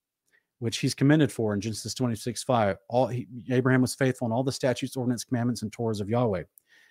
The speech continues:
that he would get, he and his offspring, to live in this land that was shown to him forever, that assumes the resurrection.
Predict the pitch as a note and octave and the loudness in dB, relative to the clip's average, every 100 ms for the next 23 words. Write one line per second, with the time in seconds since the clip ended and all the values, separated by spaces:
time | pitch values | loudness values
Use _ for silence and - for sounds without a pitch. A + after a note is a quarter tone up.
0 | _ _ _ _ C3+ C3 - F3 E3 A#2+ | _ _ _ _ 4 4 2 6 6 8
1 | C3+ D#3+ - - _ - F3 F#3+ F3+ D#3 | 6 6 4 -6 _ -6 4 6 6 8
2 | D#3+ E3 - C3+ B2 A#2+ A#2 A#2+ D3 E3+ | 8 6 2 2 2 2 0 4 6 6
3 | D#3+ C#3 C#3 C3+ C#3 C#3 C3 G#2 - C3 | 6 4 2 2 4 4 2 0 0 2
4 | C3 G#2+ A2 G#2 - - D#3 E3+ C#3+ C#3+ | 4 2 0 -4 -4 0 4 4 2 2
5 | D#3 D3+ C3 C3 G2+ D2+ - _ _ _ | 2 2 2 2 0 -4 -14 _ _ _
6 | _ _ _ - A2+ - C#3+ C#3+ - A#2+ | _ _ _ -6 -4 2 4 4 2 0
7 | A2+ G2+ G2 F#2 - - | 0 0 -2 -2 -10 -16